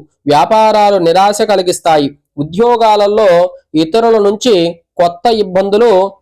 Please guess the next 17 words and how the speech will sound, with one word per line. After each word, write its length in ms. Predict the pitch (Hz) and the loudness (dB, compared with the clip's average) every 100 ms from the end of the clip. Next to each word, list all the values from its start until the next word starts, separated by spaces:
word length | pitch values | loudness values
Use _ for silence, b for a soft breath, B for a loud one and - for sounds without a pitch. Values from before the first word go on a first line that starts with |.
| _ | _
తప్పువు. 360 | 156 - 147 143 - _ | -4 -2 -2 -4 -6 _
పరిహారం, 560 | 160 180 175 185 196 226 - _ 139 | -4 0 2 2 0 -2 -10 _ -6
దుర్గా 420 | 156 160 202 220 | -4 0 0 0
స్తోత్ర 420 | 220 208 202 196 | -2 -4 -4 -4
పారాయణం 600 | 190 175 185 190 190 180 180 | -2 0 2 2 0 -2 -2
చేయటం 300 | 170 170 262 403 _ - | -2 -2 -4 -8 _ -4
మంచిది 380 | 151 160 175 233 | -4 -4 -6 -6
కుంభరాశి 680 | - 156 156 147 151 143 151 | -4 -2 0 0 0 0 0
వారికి. 340 | 143 139 139 139 B B B B _ 139 | 0 0 -4 -8 B B B B _ 0
మీనరాశి 600 | 139 180 254 247 220 226 | 2 2 2 2 0 0
వారి 260 | 208 202 | 0 2
ఫలితం. 360 | 208 180 185 147 - _ _ 135 | 0 0 0 -2 -6 _ _ -2
లాభస్థానంలో 880 | 147 180 247 - 233 233 226 226 | 0 0 -2 -2 0 2 2 2
చంద్రగ్రహం 640 | 226 208 190 208 208 214 208 | 0 -2 -2 -2 -2 -2 -2
స్థితి 280 | - 165 202 | -4 -8 -2
కావటం 360 | 208 202 208 | 0 0 -2
వల్ల 200 | 208 202 | -2 0